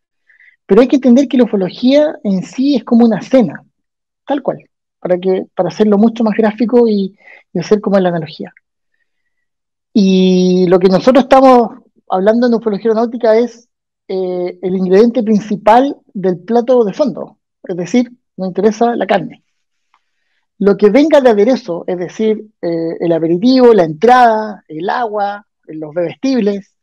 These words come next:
el acompañamiento incluso de la carne, el postre y el café,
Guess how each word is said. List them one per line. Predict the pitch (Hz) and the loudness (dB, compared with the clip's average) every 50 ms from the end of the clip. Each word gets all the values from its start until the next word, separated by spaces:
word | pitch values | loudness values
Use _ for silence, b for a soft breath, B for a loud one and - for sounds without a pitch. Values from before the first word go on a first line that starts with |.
| _ b b b b b b | _ b b b b b b
el | b 190 190 | b 0 0
acompañamiento | 190 190 196 185 - 208 202 208 214 240 311 330 254 320 | 0 0 0 0 2 2 2 2 4 2 2 2 0 0
incluso | 277 254 214 262 254 214 - 233 | 0 0 0 0 -2 -2 -2 -2
de | |
la | 214 214 208 | -2 -2 0
carne, | 226 220 220 214 208 208 214 214 220 - _ | 0 0 0 0 -2 -4 -6 -8 -10 -12 _
el | - 185 170 175 | -8 -8 -8 -4
postre | - 269 285 254 254 - 240 226 | 0 0 0 0 0 0 2 2
y | 220 | 2
el | 208 - | 2 2
café, | 202 175 - - 262 285 311 311 320 _ | 0 -2 0 2 2 2 2 0 -4 _